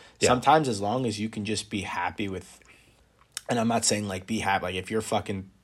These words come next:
Speaker 2: four hundred pounds overweight and you're not happy,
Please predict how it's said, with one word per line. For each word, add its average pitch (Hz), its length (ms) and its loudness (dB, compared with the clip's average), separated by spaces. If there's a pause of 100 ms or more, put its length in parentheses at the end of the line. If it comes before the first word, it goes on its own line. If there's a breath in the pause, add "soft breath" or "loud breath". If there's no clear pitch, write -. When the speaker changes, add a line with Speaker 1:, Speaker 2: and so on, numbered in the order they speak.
(140)
Speaker 2:
four 104 140 -2
hundred 95 220 -6
pounds 95 320 -4
overweight 87 500 -6
and 90 360 -12
you're 101 100 -6
not 90 200 -2
happy, 85 460 -4